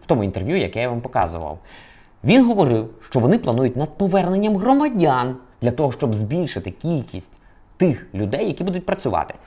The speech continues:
«Працюй або воюй». Такий їх лозунг, правда? А тут чомусь зовсім інакше все виглядає. Хто помиляється? Хто говорить неправду?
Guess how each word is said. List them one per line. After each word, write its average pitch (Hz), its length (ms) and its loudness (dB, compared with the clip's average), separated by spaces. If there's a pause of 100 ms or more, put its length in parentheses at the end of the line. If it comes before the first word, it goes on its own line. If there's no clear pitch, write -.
«Працюй 160 600 4
або 143 460 4
воюй». 151 400 6
Такий 127 380 -2
їх 92 220 -8
лозунг, 90 300 -4
правда? 139 420 0 (260)
А - 80 0
тут 240 300 -2
чомусь 190 360 0
зовсім 240 280 -6
інакше 233 300 -6
все 220 140 -6
виглядає. 190 480 -2 (320)
Хто 277 480 0 (140)
помиляється? 202 680 0 (240)
Хто - 260 2
говорить 202 440 2
неправду? 104 640 2